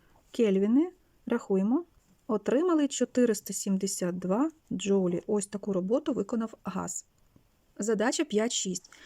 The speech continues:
Ідеальному одноатомному газу кількістю речовини два моль передали, кількість теплоти тисяча двісті джоуль. Водночас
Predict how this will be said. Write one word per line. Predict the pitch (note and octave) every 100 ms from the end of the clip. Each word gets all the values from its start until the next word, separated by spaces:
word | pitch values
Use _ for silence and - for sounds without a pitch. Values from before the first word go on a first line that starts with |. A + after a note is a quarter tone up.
| - -
Ідеальному | A3 B3 A3+ A3 G#3+
одноатомному | G3+ G#3 F#3+ G3+ G3 G#3
газу | A3 D#4+ G4 D4+
кількістю | C#4+ B3 A#3+ - A#3+
речовини | A3+ - A3+ A3
два | G3 G#3+ A3
моль | G#3 G3
передали, | G3+ A3 D4 F4
кількість | B3+ B3+ A3+ G#3+
теплоти | G#3 G#3+ G#3 E4+
тисяча | C4+ B3 -
двісті | G3 G#3 G#3+ A3+
джоуль. | G#3 G3+ E3 E3 - -
Водночас | G#3 A#3 A#3+ A#3+ A3 G#3